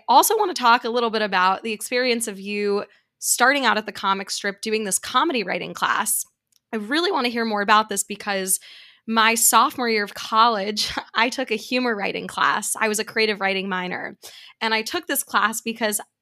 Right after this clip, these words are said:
<laughs> I don't consider myself to be very funny. And people definitely laugh, like, when I say things, <laughs> but it's always confused me whether or not they're laughing with me or at me. So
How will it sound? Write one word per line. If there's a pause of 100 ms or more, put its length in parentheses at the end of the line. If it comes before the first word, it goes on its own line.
(140)
<laughs>
I
don't
consider
myself
to
be
very
funny. (680)
And
people
definitely
laugh, (220)
like, (200)
when
I
say
things,
<laughs>
but
it's
always (340)
confused
me
whether
or
not
they're
laughing
with
me
or
at
me.
So